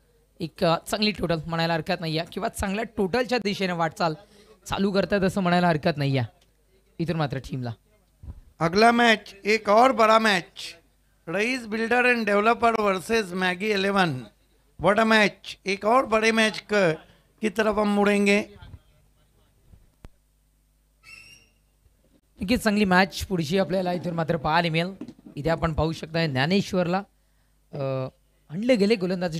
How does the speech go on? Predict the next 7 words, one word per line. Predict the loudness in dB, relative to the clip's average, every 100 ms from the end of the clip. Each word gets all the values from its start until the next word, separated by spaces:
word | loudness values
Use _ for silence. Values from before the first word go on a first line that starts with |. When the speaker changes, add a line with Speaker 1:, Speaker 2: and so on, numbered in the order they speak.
| -6
Speaker 1:
ट्रॅकवर | -4 -4 -4 -8
षटक | -8 -10 -8
क्रमांक | -6 -4 -2 -2
द्वितीय | -2 -2 -2
हाताळण्याकरिता. | 0 0 0 -2 -2 -2 -4 _ _ _ _ _ _ _ -6
कारण, | 0 2 2
अ, | 2